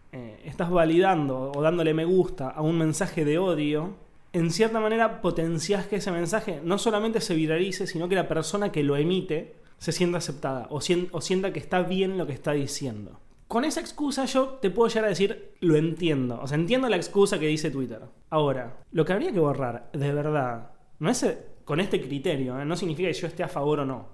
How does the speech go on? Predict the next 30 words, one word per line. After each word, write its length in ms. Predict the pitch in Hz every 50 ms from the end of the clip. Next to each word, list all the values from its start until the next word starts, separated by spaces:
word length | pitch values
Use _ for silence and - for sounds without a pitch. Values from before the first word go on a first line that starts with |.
| - - - -
pero 100 | 160 139
con 100 | 160 214
este 160 | 240 - 233
criterio, 380 | 165 160 151 143 147 135 131 147
¿no 60 | 185
sería 180 | 185 208 202 175
más 140 | 170 147 160
lógico 240 | 175 170 196 160
que 80 | 131 135
borres 400 | 139 147 151 151 151 135 - - -
el 120 | - 143 131
retweet 500 | 131 131 123 135 151 180 - - - -
en 180 | - 143 135 131
vez 180 | 143 147 139
de 320 | 139 143 147 143 - - - _ -
el 220 | - 151 123 123 123
like? 400 | 127 135 170 202 196 - - - _ _
Si, 380 | - - - 160 151 151 151
si 140 | - - 165
el 60 | 156
retweet 300 | 143 151 139 147 175 180
es 120 | 180 180 -
el 80 | 156 131
que 80 | 147
permite 380 | 131 139 131 135 156 160 156 156
que 80 | 135 131
las 100 | 127 -
cosas 320 | - 147 135 165 139 -
se 200 | - - - 147
viralicen, 720 | 131 131 131 127 123 127 143 175 - - 175 143 135 127 123